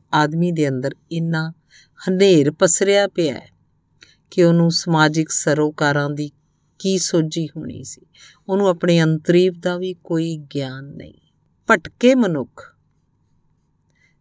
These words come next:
ਸਮਾਜ ਲਈ ਕੋੜ, ਆਪ ਹੁਦਰੀਆਂ ਮਾਨਵੀ ਸਰੋਕਾਰਾਂ ਦਾ ਜਨਾਜ਼ਾ ਤੇ ਇਸ ਜਨਾਜ਼ੇ 'ਚ ਸ਼ਾਮਲ ਆ ਅਸੀਂ ਸਭ। ਕਦੇ ਬਿਜਲੀ ਗੁੱਲ ਹੋਣ ਤੇ ਆਕਾਸ਼ ਨੂੰ ਨਿਹਾਰਿਓ। ਕੁਦਰਤ ਦੀ ਅਨੰਤਤਾ ਦਾ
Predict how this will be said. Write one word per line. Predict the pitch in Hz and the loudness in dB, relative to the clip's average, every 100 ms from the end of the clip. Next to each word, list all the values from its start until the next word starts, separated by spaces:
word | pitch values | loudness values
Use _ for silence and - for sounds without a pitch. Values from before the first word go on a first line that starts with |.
| _ | _
ਸਮਾਜ | - - 185 170 165 175 170 | -6 0 2 4 6 4 2
ਲਈ | 165 151 | 0 -2
ਕੋੜ, | - 151 156 156 - _ - | -4 -8 -8 -10 -18 _ 2
ਆਪ | 180 190 - - | 4 4 0 -4
ਹੁਦਰੀਆਂ | 170 156 156 156 151 | -2 2 2 2 0
ਮਾਨਵੀ | 147 147 147 156 165 | 0 0 0 0 -2
ਸਰੋਕਾਰਾਂ | 160 - 151 143 - 147 147 156 | -2 0 2 0 0 -2 -2 -4
ਦਾ | 151 139 139 131 | -4 -6 -6 -10
ਜਨਾਜ਼ਾ | 131 147 139 131 127 147 135 _ - - _ | -4 -2 -2 -2 -4 -6 -8 _ -20 -20 _
ਤੇ | 202 | 2
ਇਸ | 202 - | 2 0
ਜਨਾਜ਼ੇ | 170 165 151 147 147 160 | -2 0 0 -2 -2 -4
'ਚ | 156 156 | -4 -10
ਸ਼ਾਮਲ | - 147 143 156 | -6 -6 -6 -8
ਆ | 160 | -10
ਅਸੀਂ | 139 - 131 | -10 -10 -10
ਸਭ। | - - - _ _ _ _ _ _ _ _ | -10 -14 -20 _ _ _ _ _ _ _ _
ਕਦੇ | 170 165 | 2 4
ਬਿਜਲੀ | 160 151 156 170 | 4 2 2 0
ਗੁੱਲ | 170 165 160 | 4 4 4
ਹੋਣ | 156 151 139 | 0 -2 -4
ਤੇ | - 151 | 0 0
ਆਕਾਸ਼ | 143 151 143 139 170 | 0 -2 -2 -4 -6
ਨੂੰ | 151 151 | -6 -4
ਨਿਹਾਰਿਓ। | 147 151 139 123 78 - _ _ _ _ _ _ | -6 -8 -12 -14 -18 -20 _ _ _ _ _ _
ਕੁਦਰਤ | 190 175 190 | 0 4 4
ਦੀ | 175 185 - _ _ _ _ - _ 180 | 4 0 -4 _ _ _ _ -20 _ 0
ਅਨੰਤਤਾ | 190 196 202 180 202 - 180 165 | 4 4 2 0 -2 2 2 4
ਦਾ | 151 | 2